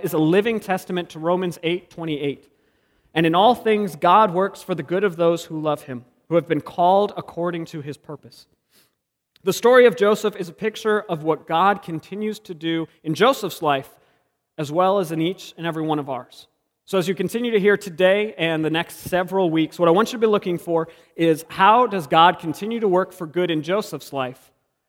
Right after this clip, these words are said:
And how is what God is doing right there in the immediate story leading to Jesus and the promise that Joseph is giving of a Savior that is coming? So now finally,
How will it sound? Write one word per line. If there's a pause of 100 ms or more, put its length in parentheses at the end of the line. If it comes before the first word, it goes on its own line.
(320)
And
how
is
what
God
is
doing (240)
right
there
in
the
immediate
story
leading (720)
to
Jesus (540)
and
the
promise
that
Joseph
is
giving
of
a
Savior
that
is
coming? (920)
So
now
finally,